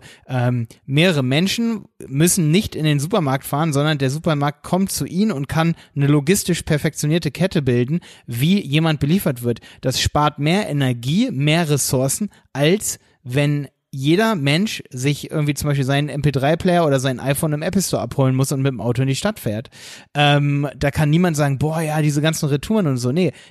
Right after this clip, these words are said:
die Retouren, die sind einfach nur für den Online-Shop nicht gut, weil der bezahlt zum Teil für die Retouren, und das sagen Jonas und Jenny im Handel vier Punkt null Podcast auch ganz gut, die zahlen dann unter Umständen sogar mehr für diese Retour. Okay, aber generell kann man niemandem sagen, „Boah,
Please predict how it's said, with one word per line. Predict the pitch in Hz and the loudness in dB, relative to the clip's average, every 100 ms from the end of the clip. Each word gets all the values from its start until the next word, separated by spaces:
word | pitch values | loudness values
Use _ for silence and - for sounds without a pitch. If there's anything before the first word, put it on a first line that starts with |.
| - | -2
die | |
Retouren, | 139 127 - 269 294 | 0 0 0 0 2
die | |
sind | 147 147 | 2 2
einfach | 131 135 | 0 0
nur | 143 139 | 0 0
für | 147 | 2
den | 127 | 0
Online-Shop | 147 208 156 - 117 | 2 2 2 0 0
nicht | 123 117 | -2 -2
gut, | 135 123 | -2 0
weil | 123 | 2
der | 127 | 2
bezahlt | 143 131 - 139 | 2 0 0 -2
zum | - 127 | -4 -8
Teil | 127 123 170 220 - _ | -4 0 2 0 -6 _
für | - 139 | -6 0
die | |
Retouren, | 131 127 - 180 | 2 2 0 2
und | 190 | 2
das | 123 | 2
sagen | 131 135 | 0 2
Jonas | 135 139 135 | 2 2 0
und | 127 117 | -2 0
Jenny | 143 | 0
im | 160 127 | 2 0
Handel | 131 127 | 0 0
vier | 131 | -2
Punkt | 117 107 | -4 -2
null | 117 | -2
Podcast | 120 - 156 147 | 0 -2 -2 -2
auch | 147 | -4
ganz | 170 165 | -4 -4
gut, | - 208 - - - | -4 -4 -8 -20 -6
die | 160 | -4
zahlen | - 143 131 147 | 0 0 2 2
dann | 131 131 170 | 0 0 -2
unter | 131 135 | 0 2
Umständen | 120 123 131 | 2 -2 -2
sogar | 123 135 | -2 0
mehr | 131 123 123 127 185 - | 0 2 2 2 0 -2
für | - - | -6 -2
diese | 120 127 123 | 0 2 2
Retour. | 127 - 151 104 - - - - | 0 2 2 2 -4 -20 -20 -14
Okay, | - - 170 | -8 0 2
aber | 127 123 | 2 0
generell | 117 214 220 120 120 175 | 2 2 2 2 2 0
kann | - 156 | 0 0
man | 143 | 2
niemandem | 160 165 135 | 2 2 0
sagen, | 135 135 | -2 0
„Boah, | 120 147 151 | 0 2 2